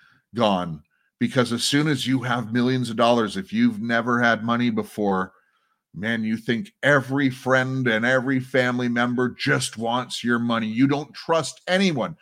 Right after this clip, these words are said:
It ruins your relationships, the material things. And then you go and you spend all kinds of money and it's empty. So you spend more and more trying to have, trying to enjoy that money, but you can't enjoy it because it's a curse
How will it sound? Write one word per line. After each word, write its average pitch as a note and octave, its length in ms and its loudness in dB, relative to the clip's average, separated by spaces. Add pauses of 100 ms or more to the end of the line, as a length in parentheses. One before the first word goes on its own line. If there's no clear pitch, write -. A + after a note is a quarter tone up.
(200)
It C3+ 160 2
ruins E3 380 2
your E3 220 2
relationships, E3 800 0
the - 80 -6
material F#3 600 0
things. F3 400 -6 (320)
And D3 140 4
then D#3 180 4
you D3+ 100 -2
go F#3 220 4
and F3 100 0
you D3 80 0
spend E3+ 460 2
all D#3+ 120 6
kinds D#3+ 300 -4
of C#3+ 60 0
money D3+ 320 -2
and C3+ 100 -2
it's B2+ 180 -6
empty. F3+ 360 2
So E3+ 160 -4
you D3+ 120 -4
spend F3 380 2
more F#3+ 300 6
and D#3+ 120 -4
more F3+ 280 4
trying F#3 400 0
to D#3 120 2 (260)
have, D#3 420 4
trying F#3+ 340 4
to F3 140 0
enjoy F3+ 460 4
that D#3+ 260 4
money, F#3 260 2
but F3+ 180 -2
you G3 120 2
can't A#3+ 480 0
enjoy D#3 360 2
it F3+ 120 -2
because F#3+ 200 0
it's G3 140 -2
a G#3 140 -4
curse - 640 2